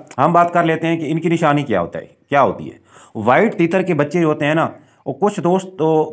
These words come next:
पर दिखाते हैं, उनके पर जो होते हैं ना, वो वाइट निकल रहे होते हैं, तो जो ख़रीदने वाले होते हैं ना, उनको कहते हैं कि भाई देखें, ये इसके पर वाइट हो रहे हैं, तो ये वाइट का है।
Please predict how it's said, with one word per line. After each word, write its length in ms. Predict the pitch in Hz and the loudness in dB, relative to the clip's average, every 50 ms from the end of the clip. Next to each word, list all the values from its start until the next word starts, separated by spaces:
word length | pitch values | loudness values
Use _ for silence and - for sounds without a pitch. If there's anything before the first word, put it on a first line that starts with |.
| - - - | -6 -2 2
पर 160 | 156 156 170 | 2 2 2
दिखाते 400 | 156 160 - 127 127 127 127 139 | 2 0 0 0 0 0 0 -2
हैं, 60 | 139 | 0
उनके 240 | 135 131 131 131 135 | 0 -2 -2 -4 -4
पर 220 | 131 - 123 123 | -2 0 0 0
जो 80 | 127 131 | 0 -2
होते 180 | 117 113 117 | -2 -2 -2
हैं 60 | 120 131 | -2 -2
ना, 60 | 131 | 0
वो 160 | 123 117 113 | 0 -2 0
वाइट 320 | 110 117 117 120 117 - - | 0 0 0 0 -2 -6 -6
निकल 220 | 101 110 113 139 120 | -6 -4 -2 -2 0
रहे 140 | 117 113 | 0 0
होते 200 | 113 110 113 117 | 0 0 -2 -4
हैं, 200 | 113 104 101 - - - - - _ _ - | -4 -4 -6 -8 -14 -20 -20 -20 _ _ -4
तो 340 | 120 113 110 113 113 110 107 | -2 -2 0 0 -2 -2 -2
जो 140 | 110 113 110 | -2 -2 -2
ख़रीदने 340 | 107 - 120 123 123 135 135 | -2 -2 -2 -2 -2 -2 0
वाले 220 | 127 120 120 120 | 2 2 2 2
होते 200 | 113 113 113 123 | 0 -2 -2 -2
हैं 60 | 127 127 | -2 -2
ना, 60 | 120 | -2
उनको 220 | 117 117 - 123 | -2 -4 -4 -2
कहते 220 | - 120 113 113 120 | -2 -2 -2 -2 -6
हैं 100 | 117 101 | -6 -4
कि 60 | 104 | -2
भाई 140 | 110 113 107 | -2 -2 0
देखें, 260 | 113 120 117 - 120 | -2 -4 -4 -4 -4
ये 120 | 113 117 | -4 -4
इसके 160 | 113 - - | -4 -4 -6
पर 180 | 123 - 120 120 | -2 0 0 2
वाइट 240 | 117 113 120 127 131 | 2 2 0 0 0
हो 100 | 127 135 | 0 0
रहे 100 | 147 139 | 2 0
हैं, 140 | 110 98 - | -2 -4 -6
तो 80 | 113 | -4
ये 120 | 110 117 110 | -4 -2 0
वाइट 260 | 101 101 101 101 - | 0 0 -2 -2 -4
का 80 | - | -6
है। 180 | 90 80 76 | -6 -6 -10